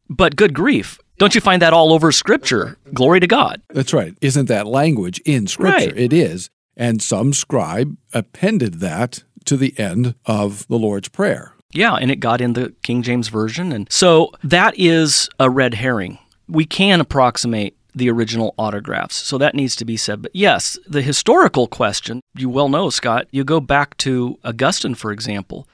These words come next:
Speaker 1: We'll go back even before that to Clement of Rome. And the way they refer to Scripture is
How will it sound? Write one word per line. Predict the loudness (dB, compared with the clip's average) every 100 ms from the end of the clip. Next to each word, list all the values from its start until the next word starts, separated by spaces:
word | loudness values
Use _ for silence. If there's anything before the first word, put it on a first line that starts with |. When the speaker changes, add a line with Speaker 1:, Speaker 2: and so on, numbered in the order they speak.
| _
Speaker 1:
We'll | -14 -4
go | 0
back | 0 -2 -8 -20 _
even | 0 2
before | 0 -2 0 2
that | 2 -2 -4 -8
to | -4 -2
Clement | -4 -4 0 2 2
of | 0
Rome. | 0 2 0 -4 -12 -2
And | 2 4 2 0
the | 2
way | 4 4 4
they | 4 2
refer | 2 0 0 2 4 2
to | -2 -2
Scripture | 0 -2 -2 -2 -2 -4 -4
is | -2 0 0 -2